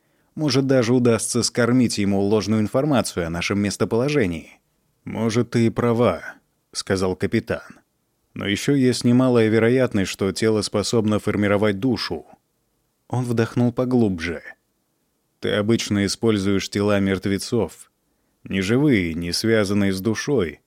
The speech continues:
Они не представляют опасности для того, кто войдет в них и заставит ходить». Он помедлил, но быстро справился со своим предубеждением против ходячих трупов и продолжил. «Септум ведь не просто жив,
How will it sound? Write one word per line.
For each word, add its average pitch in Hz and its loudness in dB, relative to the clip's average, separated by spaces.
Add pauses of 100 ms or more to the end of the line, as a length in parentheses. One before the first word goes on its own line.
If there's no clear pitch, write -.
(420)
Они 113 0
не 107 2
представляют 107 0
опасности 101 -2
для 90 -2
того, 101 0
кто 95 -2
войдет 101 0
в 90 -6
них 87 -8
и 80 -8
заставит 87 -4
ходить». 104 -4 (420)
Он 110 -2
помедлил, 110 -2 (240)
но 104 -4
быстро 139 -2
справился 127 0
со 120 -2
своим 113 2
предубеждением 104 0
против 117 -2
ходячих 98 -2
трупов 135 -4 (260)
и 127 -2
продолжил. 110 0 (440)
«Септум 104 0
ведь 87 -4
не 95 -2
просто 107 0
жив, - 0